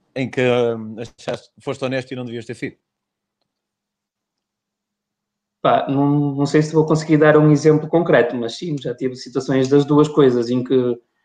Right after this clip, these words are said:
Speaker 2: fui honesto e não devia ter sido, situações em que decidi não ser, não dizer a verdade porque achei que era melhor e se calhar devia ter dito, mas nunca vou saber,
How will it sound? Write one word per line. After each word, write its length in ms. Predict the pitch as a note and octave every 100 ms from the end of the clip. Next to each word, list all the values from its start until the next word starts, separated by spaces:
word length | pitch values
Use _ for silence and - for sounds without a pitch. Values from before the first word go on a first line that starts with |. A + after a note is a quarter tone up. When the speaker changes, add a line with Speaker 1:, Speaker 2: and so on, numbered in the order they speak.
| _ -
Speaker 2:
fui 200 | D3 C3+
honesto 280 | C3 B2
e 40 | D3
não 80 | C3+
devia 220 | B2+ C3
ter 140 | C3+
sido, 280 | C3 A3+ F#3+
situações 440 | D#3+ D3 D3+ C3+
em 160 | C3 C3
que 100 | C3+ B2+ B2 B2 A#2 - _ _ - _ _ _ _ _ _
decidi 360 | - - D#3 D#3
não 140 | D#3
ser, 360 | D3+ D#3+ D3 C#3+
não 120 | C#3+
dizer 280 | C#3+ C3+ D3
a 40 | C#3+
verdade 420 | C3+ C#3 C#3 C3+
porque 160 | - B2+
achei 140 | C#3
que 80 | C3+
era 140 | C3+
melhor 360 | C3 B2+ C#3 C3
e 60 | A#2+
se 80 |
calhar 220 | - C3 B2+
devia 180 | B2+ B2+
ter 100 | C3+
dito, 220 | F#3+ -
mas 120 | B2+
nunca 220 | B2 B2
vou 160 | B2 A#2+
saber, 400 | - B2 F3 G3+